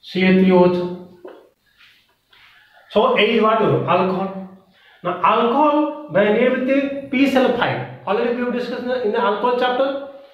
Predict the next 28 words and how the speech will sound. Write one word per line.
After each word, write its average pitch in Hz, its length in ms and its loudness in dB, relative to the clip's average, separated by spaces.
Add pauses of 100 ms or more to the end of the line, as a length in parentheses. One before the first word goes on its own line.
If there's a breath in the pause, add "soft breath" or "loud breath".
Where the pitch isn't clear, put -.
(180 loud breath)
When 170 140 -2
alcohols 202 540 0
to 285 400 -2 (120)
react 202 220 0
with - 100 -2
the 269 460 -2
P 190 180 -4
sulfide 247 760 0
or 185 260 0
P 196 120 -2
C 226 100 -2
L 226 120 2
three 269 440 -2
or 240 180 2
S 233 220 2
O 226 100 0
C 208 160 0
L 180 80 2
two, - 580 -2
then 208 380 0
haloalkanes 233 840 0
are 233 240 0
obtained. 233 480 -4 (280 loud breath)
So 175 120 -8
what 185 180 2
do 190 60 -2
you 196 40 -2
get? - 340 -2